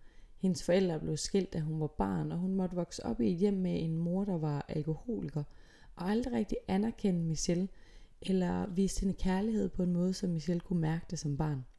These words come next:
Hun endte med at blive pleaser og perfektionist. Øh, en, der forsøgte hele tiden at vise omverdenen, at det, hun gjorde, var godt nok,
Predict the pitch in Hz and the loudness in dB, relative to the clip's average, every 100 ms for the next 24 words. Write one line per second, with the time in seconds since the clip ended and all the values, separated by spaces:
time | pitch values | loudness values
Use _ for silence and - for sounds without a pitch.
0 | - - - - - - - - 202 208 | -20 -20 -20 -18 -14 -12 -6 -2 2 4
1 | 214 196 175 165 - 165 160 160 - 196 | 4 2 2 0 0 0 0 -2 -2 0
2 | 190 208 214 175 160 165 151 147 - 156 | 0 0 0 -2 -2 -4 -2 0 2 2
3 | 151 143 156 165 214 208 - - - - | 0 -2 0 2 2 0 -6 -8 -10 -20
4 | - - - - 190 185 - 240 214 - | -20 -20 -14 -2 2 2 2 2 0 -2
5 | 208 240 233 - 190 190 - 269 254 226 | -2 0 0 0 2 0 -2 0 0 0
6 | 196 220 226 214 - 196 208 185 165 170 | 0 2 2 0 0 2 4 4 2 0
7 | 165 - 165 - - - - 220 214 185 | -2 0 -2 -4 -16 -8 2 2 4 4
8 | 180 180 196 160 - 180 175 175 - | 4 4 2 -2 2 2 2 0 0